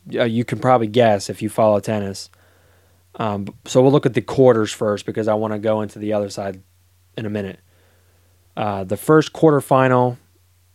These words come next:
is gonna be Novak Djokovic versus Alexander Zverev, the number one seed versus the number four seed. That's gonna be a really good matchup.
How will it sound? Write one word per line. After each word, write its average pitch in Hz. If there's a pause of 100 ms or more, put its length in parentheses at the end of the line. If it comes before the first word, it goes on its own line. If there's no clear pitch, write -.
(640)
is 131
gonna 123
be 117
Novak 123
Djokovic 120
versus 113
Alexander 120
Zverev, 113 (100)
the 110
number 113
one 117
seed 117
versus 107
the 104
number 104
four 147
seed. 131 (300)
That's 147
gonna 135
be 120 (560)
a 113
really 131
good 120
matchup. 110